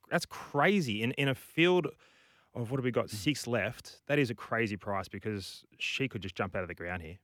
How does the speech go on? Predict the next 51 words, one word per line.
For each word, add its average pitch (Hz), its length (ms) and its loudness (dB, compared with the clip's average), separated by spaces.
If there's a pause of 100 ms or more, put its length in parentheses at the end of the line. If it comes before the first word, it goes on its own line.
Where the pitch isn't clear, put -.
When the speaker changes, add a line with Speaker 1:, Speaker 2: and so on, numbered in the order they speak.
Speaker 2:
Yeah, 175 280 8
and 180 100 8
look, 190 160 6
if 160 80 4
you're 170 120 6
playing 175 300 6
those 131 200 8
same 120 300 8
race 117 240 6
multis 117 420 2
or 107 180 2
your 98 120 0
first 120 380 2
fours, 120 260 6
the 135 80 6
other 139 140 8
one 123 180 6
is 110 160 4
Casino 117 500 4
Kid's 120 260 0
not 120 140 0
completely 101 460 0
hopeless 113 400 2
at 92 100 -4
forty-one 110 480 2
dollars. 120 320 4 (360)
Blinkers 127 360 6
on, 123 200 8
seven-day 123 540 6
backup. 117 420 4
Sorry, 123 200 8
blinkers 139 460 4
on, 123 140 6
seven-day 117 340 6
backup 113 360 4
last 113 280 6
start. 110 280 2 (120)
Didn't 123 240 4
work 113 260 6
out, 120 240 8 (220)
but 135 100 -10
the 127 80 2
horse 143 260 4
can 135 240 4
put 123 140 0
in 117 100 6
a 107 40 2
good 110 180 0
run 113 180 4
at 80 100 -8
times. 107 420 0